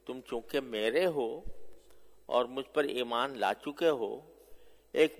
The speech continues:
بہت بڑی منزل تم نے طے کر لی۔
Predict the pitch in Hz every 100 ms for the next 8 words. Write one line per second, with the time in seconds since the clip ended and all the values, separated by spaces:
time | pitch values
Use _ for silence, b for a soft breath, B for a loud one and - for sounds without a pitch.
0 | - 127 147 175 214 233 220 151 147 160
1 | 170 147 143 147 147 180 160 147 143 165
2 | 170 - 156 160 160 175 196 135